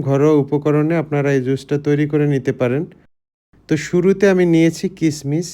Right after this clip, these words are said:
কিশমিশগুলো কিন্তু আমি আগে ভিজিয়ে রেখেছিলাম। এই যে দেখেন, ভিজিয়ে ধুয়ে নিয়েছিলাম। এখানে আমি ব্যবহার করছি কয়েকটা কাঠবাদাম। কাঠবাদামগুলো আমি ভিজিয়ে রেখেছিলাম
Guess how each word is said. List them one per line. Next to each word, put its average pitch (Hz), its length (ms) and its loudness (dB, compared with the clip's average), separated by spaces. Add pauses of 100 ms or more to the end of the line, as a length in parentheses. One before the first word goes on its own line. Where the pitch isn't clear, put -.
(120)
কিশমিশগুলো 180 640 -2
কিন্তু 190 260 -2
আমি 170 180 2
আগে 147 320 0
ভিজিয়ে 135 460 0
রেখেছিলাম। 139 580 -2 (800)
এই 127 120 0
যে 135 140 2
দেখেন, 123 340 -2 (240)
ভিজিয়ে 135 420 2
ধুয়ে 143 300 2
নিয়েছিলাম। 135 540 0 (680)
এখানে 190 320 2
আমি 196 160 4
ব্যবহার 156 380 4
করছি 170 280 -2
কয়েকটা 151 500 0 (160)
কাঠবাদাম। 123 640 0 (220)
কাঠবাদামগুলো 143 840 0
আমি 151 200 2
ভিজিয়ে 127 380 0
রেখেছিলাম 156 560 0